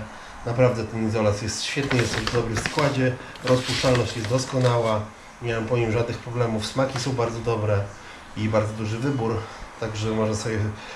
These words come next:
każdy może sobie wybrać, co mu będzie pasować. E, także osiemdziesiąt gramów izolatu, a tutaj, e,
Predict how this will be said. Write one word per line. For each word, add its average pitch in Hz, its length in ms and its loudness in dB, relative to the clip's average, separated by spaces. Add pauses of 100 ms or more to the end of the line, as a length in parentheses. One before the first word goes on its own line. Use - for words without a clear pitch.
(140)
każdy 110 220 -2
może 107 200 2
sobie 110 180 -2
wybrać, 107 300 -2
co - 120 -4
mu 107 80 0
będzie 104 220 -2
pasować. 127 520 0 (1000)
E, 107 300 2
także - 240 -2
osiemdziesiąt 127 360 0
gramów 110 260 0
izolatu, 143 420 2 (1400)
a - 80 0
tutaj, 139 440 4 (800)
e, 113 720 2